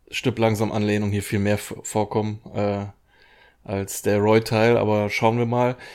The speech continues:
Stirb ganz langsam finde ich okay, ist auf jeden Fall besser als, ähm,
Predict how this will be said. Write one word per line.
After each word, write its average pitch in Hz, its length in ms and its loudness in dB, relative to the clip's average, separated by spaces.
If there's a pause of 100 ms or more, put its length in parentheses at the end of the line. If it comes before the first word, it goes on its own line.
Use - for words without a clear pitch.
(120)
Stirb - 260 4
ganz 131 220 0
langsam 139 420 2
finde 147 200 -4
ich 131 80 -4
okay, 135 280 0
ist 143 140 -2
auf 110 120 -4
jeden 123 140 2
Fall 117 180 -2
besser 117 380 -4
als, 104 480 -6
ähm, 98 440 -2